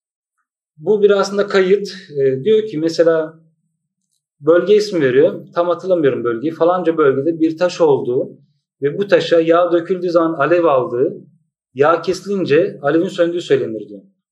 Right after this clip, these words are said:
Bu bir paradoks. E,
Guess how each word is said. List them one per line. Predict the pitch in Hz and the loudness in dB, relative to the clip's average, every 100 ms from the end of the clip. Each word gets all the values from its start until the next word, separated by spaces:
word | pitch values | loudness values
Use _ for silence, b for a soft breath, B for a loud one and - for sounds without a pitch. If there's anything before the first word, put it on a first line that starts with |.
| _ | _
Bu | 202 202 | -4 -4
bir | 196 | 0
paradoks. | 190 175 175 160 - _ _ _ _ _ _ _ _ _ _ _ _ _ _ | 2 4 2 -2 -20 _ _ _ _ _ _ _ _ _ _ _ _ _ _
E, | _ | _